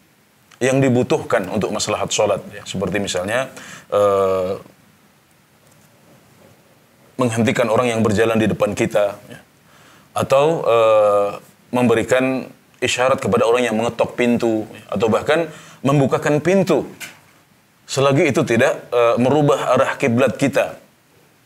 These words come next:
Itu semua adalah gerakan-gerakan yang, yang dibolehkan dalam sholat kalau kita membutuhkan gerakan-gerakan itu. Eh, demikian juga, eh, yang dilarang adalah berbicara, ya, berbicara, ngobrol.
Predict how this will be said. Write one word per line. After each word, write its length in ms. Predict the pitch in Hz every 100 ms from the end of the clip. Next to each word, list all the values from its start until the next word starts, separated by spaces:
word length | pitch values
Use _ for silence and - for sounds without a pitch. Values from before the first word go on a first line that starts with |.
| _
Itu 160 | 107
semua 240 | 113 131 143
adalah 240 | 127 120
gerakan-gerakan 680 | 110 110 123 107 104 95 123
yang, 200 | 110 98 98 - _ - _ _ _
yang 240 | 120 117 107 104 98 -
dibolehkan 560 | 123 110 117 - 117
dalam 240 | 107 101 98
sholat 320 | 104 101 151 - - _ _ _ _ _ _ _ -
kalau 160 | 113 139
kita 400 | - - 143 147
membutuhkan 560 | 127 123 113 131 131 131
gerakan-gerakan 800 | 110 110 - 107 104 95 98 95
itu. 200 | - 78 - - _ _ _ _ - - - -
Eh, 140 | 113
demikian 320 | 127 127 135
juga, 240 | 127 117 202 -
eh, 680 | - 123 117 113 110 107 98 - -
yang 160 | 127 131
dilarang 340 | 127 151 180
adalah 460 | 117 113 143 - - _ _ _ _ _ _ _ _ _ _
berbicara, 720 | - 123 131 131 131 117 85
ya, 140 | 92 -
berbicara, 720 | 104 104 104 113 104 101 -
ngobrol. 560 | 117 120 110 117 107